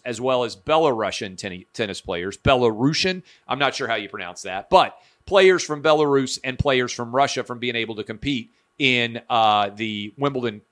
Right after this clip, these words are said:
tennis competition. I disagree with it completely. Just like I ripped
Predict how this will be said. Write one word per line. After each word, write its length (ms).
tennis 220
competition. 500
I 80
disagree 360
with 120
it 80
completely. 440
Just 360
like 220
I 120
ripped 480